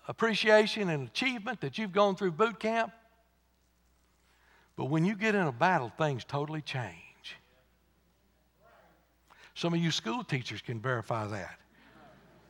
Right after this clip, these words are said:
You got educated and you knew just what to do until you got there.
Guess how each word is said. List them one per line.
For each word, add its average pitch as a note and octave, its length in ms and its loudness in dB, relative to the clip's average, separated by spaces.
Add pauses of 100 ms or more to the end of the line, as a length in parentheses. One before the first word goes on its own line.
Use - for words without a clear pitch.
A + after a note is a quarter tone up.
(160)
You E3+ 140 -2
got D#3+ 180 6
educated E3 600 4
and C3 80 -4
you G3+ 120 0
knew E3+ 160 0
just D#3+ 240 0
what G3 200 0
to A3+ 40 -4
do A3+ 220 0
until D3 240 -2
you C3 160 -4
got D#3 280 0
there. C3+ 300 -4